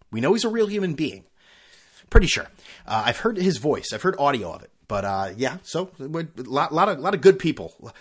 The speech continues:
lot of, lot, lot of good people on both sides. Am I right? Uh,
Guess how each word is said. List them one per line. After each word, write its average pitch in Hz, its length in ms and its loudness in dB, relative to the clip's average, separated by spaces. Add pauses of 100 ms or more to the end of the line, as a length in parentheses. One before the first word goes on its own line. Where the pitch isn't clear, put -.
(200)
lot 170 140 4
of, 165 140 4
lot, 180 180 2
lot 247 140 4
of 247 40 -4
good 311 120 2
people 269 180 2
on 220 80 4
both 185 200 4
sides. - 340 -10
Am 107 80 -8
I 117 40 2
right? 185 200 -2 (500)
Uh, 147 400 2